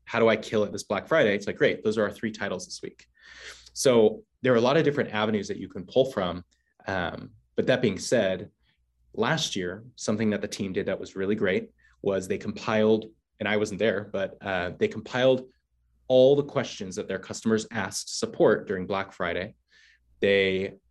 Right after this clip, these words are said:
uh, put them into a bit of a matrix or whatever, and they found the most common ones. And this year, that's where we started. So how do I, a big one was, "How do I grow my list?" Of course, that's ever, a huge, huge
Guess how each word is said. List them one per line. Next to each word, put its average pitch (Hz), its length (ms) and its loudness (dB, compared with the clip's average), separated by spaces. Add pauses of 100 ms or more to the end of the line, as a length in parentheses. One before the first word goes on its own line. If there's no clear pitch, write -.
(120)
uh, 101 100 -14 (100)
put - 160 -6
them 117 160 2
into 101 200 0
a 98 40 2
bit 101 120 0
of 95 80 -6
a 95 40 -6
matrix 92 500 -4
or 90 140 -2
whatever, 92 420 -2 (240)
and 101 240 -2
they 98 80 0
found 107 420 0
the 101 80 -4
most 107 240 0
common 107 420 -4
ones. - 480 -10 (280)
And 101 380 -4
this 113 180 -2
year, 151 320 2 (100)
that's 101 220 -6
where 104 80 2
we 85 80 -4
started. - 440 -8 (280)
So 90 540 0 (460)
how 113 220 0
do 110 200 6
I, 95 480 0 (720)
a 123 80 0
big 110 240 0
one 110 180 2
was, 110 140 2
"How 98 140 -4
do 95 100 0
I 101 80 2
grow 101 160 0
my 117 140 2
list?" - 500 -6
Of - 120 -18
course, 95 300 -8
that's - 200 -8
ever, 98 200 -6
a - 220 -6
huge, 107 420 0
huge 98 380 -4